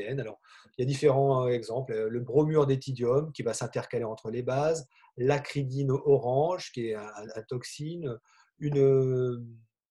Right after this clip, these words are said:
un agent toxique, euh, ou le l'actinomycine D qui est un antibiotique. Alors, il me semble que l'acridine orange, c'était le fameux agent orange qui était occup-, qui était bombardé par les Américains pendant la guerre du Vietnam,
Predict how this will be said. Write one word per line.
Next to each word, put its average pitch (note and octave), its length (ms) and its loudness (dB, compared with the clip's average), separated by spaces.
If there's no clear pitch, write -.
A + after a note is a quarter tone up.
un A#2+ 60 -10
agent A#2 160 -4
toxique, F3 520 -6
euh, A2 760 -10
ou E3+ 200 -6
le B2+ 460 4
l'actinomycine C#3 840 -2
D F#3 180 2
qui - 80 -2
est C3 40 2
un B2 40 -2
antibiotique. C3+ 400 -4
Alors, B2+ 80 0
il B2+ 40 0
me B2+ 40 -2
semble G3 200 -4
que C#3 80 2
l'acridine D3+ 440 0
orange, D#3 300 2
c'était C3+ 160 -6
le - 40 -14
fameux E3 260 0
agent D3+ 220 2
orange D3+ 360 2
qui C3+ 80 -2
était C3+ 100 -4
occup-, C3 400 -4
qui C3+ 120 -8
était B2+ 200 -2
bombardé D3 480 0
par A#2+ 140 -2
les A#2+ 100 -4
Américains B2+ 380 -4
pendant C3 160 -4
la A#2+ 80 -4
guerre C#3 160 -2
du C3+ 80 -4
Vietnam, B2+ 360 -8